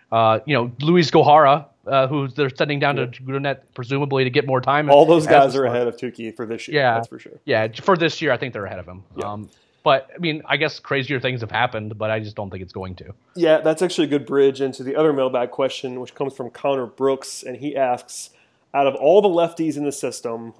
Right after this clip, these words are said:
Speaker 2: uh, he, and he names Luis Gohara, Kelby Allard, Max Fried, et cetera,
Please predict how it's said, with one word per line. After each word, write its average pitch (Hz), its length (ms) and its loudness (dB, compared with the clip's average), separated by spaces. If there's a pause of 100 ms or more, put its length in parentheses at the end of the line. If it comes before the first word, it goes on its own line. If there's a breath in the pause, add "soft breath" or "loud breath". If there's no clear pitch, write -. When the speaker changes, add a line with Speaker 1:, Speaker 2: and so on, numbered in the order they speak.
Speaker 2:
uh, 120 100 -8
he, 139 160 -10
and 131 120 -6
he 135 120 -6
names 120 420 -4
Luis 127 220 -6
Gohara, 123 420 -2
Kelby 123 300 -6
Allard, 120 320 -2
Max 117 260 -8
Fried, 120 300 -10
et 110 100 -16
cetera, 117 440 -4